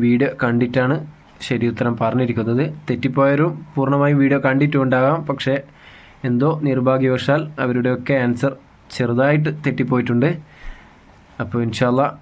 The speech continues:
ഇനിയും നെക്സ്റ്റ് വീക്ക് നല്ലൊരു ഗിവ് അവേ വീഡിയോ വരുന്നുണ്ട്. അപ്പോൾ കിട്ടാത്തവരും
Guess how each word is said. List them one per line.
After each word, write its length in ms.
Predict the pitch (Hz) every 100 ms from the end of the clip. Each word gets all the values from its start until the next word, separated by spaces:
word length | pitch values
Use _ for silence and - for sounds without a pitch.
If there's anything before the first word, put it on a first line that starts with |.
| - 123
ഇനിയും 260 | 123 156 151 - 135 131
നെക്സ്റ്റ് 300 | 120 - 139
വീക്ക് 320 | 135 127 170 151 - 131
നല്ലൊരു 340 | 123 135 139 151 127
ഗിവ് 220 | 123 127
അവേ 140 | 131 135 127
വീഡിയോ 220 | 123 127 120
വരുന്നുണ്ട്. 460 | 120 135 139 135 151 151 - 143
അപ്പോൾ 240 | 113 120 117 110 - - _ _ - - 151
കിട്ടാത്തവരും 600 | 120 127 123 131 131 147